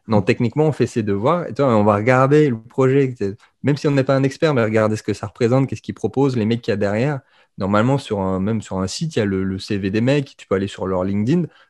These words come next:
Bon, avoir un minimum de, de travail comme ça, et ensuite de se placer. Et si effectivement on n'est pas trader, et si on n'a pas le temps de faire de l'analyse technique,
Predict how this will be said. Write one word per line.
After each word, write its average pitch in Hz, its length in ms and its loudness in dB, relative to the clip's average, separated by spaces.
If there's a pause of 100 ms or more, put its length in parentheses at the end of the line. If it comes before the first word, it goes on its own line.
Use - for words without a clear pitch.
Bon, 101 140 0
avoir 131 300 2
un 143 40 4
minimum 131 500 2
de, 110 160 -2
de 98 140 -4
travail 101 380 -6
comme 98 160 -10
ça, 165 220 -4 (400)
et 131 100 4
ensuite 147 340 0
de 120 140 2
se - 160 -6
placer. 104 300 -2
Et 117 120 0
si - 280 -2
effectivement 104 380 -2
on - 20 2
n'est 92 100 -4
pas - 140 -18
trader, 110 420 0
et 95 60 -2
si - 160 -10
on 95 40 -4
n'a 92 120 -2
pas 92 120 -4
le 92 60 -2
temps 110 140 -4
de 104 80 -6
faire 95 100 -6
de 90 60 -6
l'analyse 90 320 -6
technique, 131 420 -4